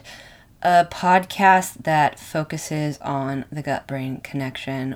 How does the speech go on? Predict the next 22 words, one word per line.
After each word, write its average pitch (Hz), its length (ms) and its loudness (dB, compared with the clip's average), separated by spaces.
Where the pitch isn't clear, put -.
would 208 400 -4
not 233 640 -2
be 165 300 -6
complete 147 680 -6
without 151 640 -4
an 156 220 -6
episode 143 640 -6
dedicated 143 800 -8
solely 180 760 0
to 151 120 -6
talking 131 400 -4
about - 520 -6
the 127 80 -12
vagus - 460 -10
nerve. - 460 -4
Of 180 300 0
course, 185 340 6
this 170 280 -6
has 160 200 -6
come 160 460 -4
up 196 300 4
in 156 460 -4